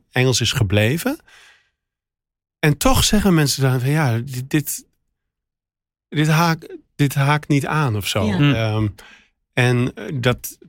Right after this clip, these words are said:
Speaker 1: mag, hè, dat kan een kwestie gewoon
Speaker 2: Ja.
Speaker 1: van smaak zijn. Maar soms betrap ik mensen er ook op dat ze er eigenlijk onuitgesproken zeggen, "Hé, mijn Engels is eigenlijk helemaal niet zo goed. Ik vond het een heerlijk lied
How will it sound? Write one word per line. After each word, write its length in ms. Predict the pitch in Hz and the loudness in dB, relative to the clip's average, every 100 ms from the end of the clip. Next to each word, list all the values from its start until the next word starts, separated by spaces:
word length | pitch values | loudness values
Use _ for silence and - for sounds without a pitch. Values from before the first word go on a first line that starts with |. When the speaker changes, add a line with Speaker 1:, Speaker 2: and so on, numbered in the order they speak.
| _ | _
Speaker 1:
mag, 400 | 107 95 98 - | -4 -2 -2 -2
hè, 160 | - 120 | -2 -2
dat 120 | 139 | -2
kan 160 | - 95 | -4 -6
een 60 | 90 | -4
kwestie 280 | 101 - | -4 -4
gewoon 160 | - 104 | -2 -2
Speaker 2:
Ja. 60 | 98 | -2
Speaker 1:
van 80 | |
smaak 380 | - 131 170 160 | 0 2 2 0
zijn. 240 | - 95 107 | 0 -2 -2
Maar 80 | 160 | -2
soms 500 | - 285 269 - 403 | 0 0 0 -2 -6
betrap 440 | 170 139 185 190 | -4 -2 0 0
ik 80 | 175 | 2
mensen 320 | 165 160 - | 2 2 0
er 80 | 175 | -2
ook 140 | 254 - | -2 -2
op 160 | 110 | 0
dat 200 | 123 123 | 0 -2
ze 120 | - | -2
er 60 | 135 | -2
eigenlijk 540 | - 254 233 208 180 - _ _ _ _ _ - | -2 -2 0 0 -2 -10 _ _ _ _ _ -4
onuitgesproken 960 | 165 156 175 185 - - 107 101 101 123 | 0 2 2 -2 -6 -2 0 0 0 0
zeggen, 420 | 131 123 127 123 - - - _ _ _ _ _ | 0 0 -2 -4 -12 -20 -20 _ _ _ _ _
"Hé, 160 | - 143 | -2 0
mijn 160 | 120 127 | 2 0
Engels 320 | 135 135 113 | 0 0 -2
is 100 | 107 | 0
eigenlijk 300 | 120 110 - | 0 -2 -2
helemaal 200 | 120 110 | -2 0
niet 80 | 98 | -2
zo 100 | 101 | -2
goed. 280 | - 160 123 | -2 -2 -2
Ik 120 | 107 | -4
vond 200 | - 123 | -2 -2
het 100 | 113 | 0
een 80 | 117 | 0
heerlijk 320 | 139 131 107 | 2 0 0
lied 320 | 131 131 - | 0 0 -4